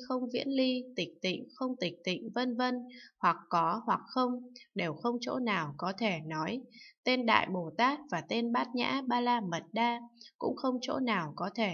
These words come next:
nói. Vì sao? Vì các tên như vậy đều không trụ, cũng chẳng phải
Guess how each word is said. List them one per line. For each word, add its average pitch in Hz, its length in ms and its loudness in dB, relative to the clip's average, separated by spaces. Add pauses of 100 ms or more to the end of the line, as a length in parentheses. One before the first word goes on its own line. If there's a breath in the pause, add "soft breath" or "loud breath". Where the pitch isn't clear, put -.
nói. 160 340 -4 (380 loud breath)
Vì 180 200 2 (140)
sao? 254 300 4 (380 loud breath)
Vì 175 240 2
các 269 220 -2
tên 262 240 4
như 269 180 4
vậy 226 260 0 (100)
đều 175 220 -2
không 269 300 0
trụ, 247 280 2 (380)
cũng 269 280 2
chẳng 190 240 0 (100)
phải 165 220 2